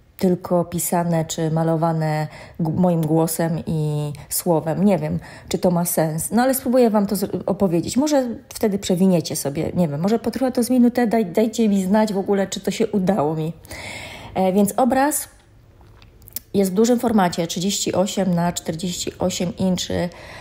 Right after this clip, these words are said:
co na oko, bo już nie pamię-, nie mierzyłam tego w metrach, to będzie plus minus, nie wiem, metr trzydzieści na metr dwadzieścia, metr czterdzieści na metr dwadzieścia.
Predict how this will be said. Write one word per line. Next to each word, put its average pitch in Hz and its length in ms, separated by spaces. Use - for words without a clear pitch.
co 202 340
na 202 220
oko, 208 720
bo 185 160
już 190 160
nie 202 100
pamię-, 202 420
nie 208 220
mierzyłam 208 420
tego 190 240
w 185 60
metrach, 214 560
to 214 140
będzie 202 400
plus 226 280
minus, 208 640
nie 226 180
wiem, 208 140
metr 196 200
trzydzieści 208 1040
na 196 460
metr 196 400
dwadzieścia, 220 1120
metr 226 200
czterdzieści 226 560
na 240 100
metr 226 260
dwadzieścia. 220 760